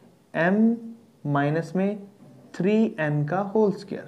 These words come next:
ये वाली आइडेंटिटी, इसको मैंने पूरा क्लोज कर दिया भाई। पिछले क्वेश्चन में जो हमने आइडेंटिटी पढ़ी थी ना, दो आइडेंटिटी, उसमें से माइनस वाली आइडेंटिटी का फॉर्मूला लगा।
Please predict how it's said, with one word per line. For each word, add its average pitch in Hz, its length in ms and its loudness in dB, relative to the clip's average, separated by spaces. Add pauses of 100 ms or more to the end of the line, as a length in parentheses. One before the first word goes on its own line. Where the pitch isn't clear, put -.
(200)
ये 175 140 2
वाली 196 160 6
आइडेंटिटी, 185 400 4
इसको 196 240 -2
मैंने 226 140 4
पूरा 226 180 4
क्लोज 180 340 4
कर 151 160 -2
दिया 139 140 0
भाई। 143 120 0 (420)
पिछले 196 220 4
क्वेश्चन 196 260 0
में 196 100 2
जो 196 80 2
हमने 196 160 4
आइडेंटिटी 180 440 2
पढ़ी 180 220 2
थी 185 80 -2
ना, 233 120 0
दो 190 200 4
आइडेंटिटी, 147 380 2
उसमें 196 160 0
से 202 120 0
माइनस 180 320 2
वाली 185 180 2
आइडेंटिटी 175 400 -2
का 180 100 0
फॉर्मूला 151 240 0
लगा। 127 240 -2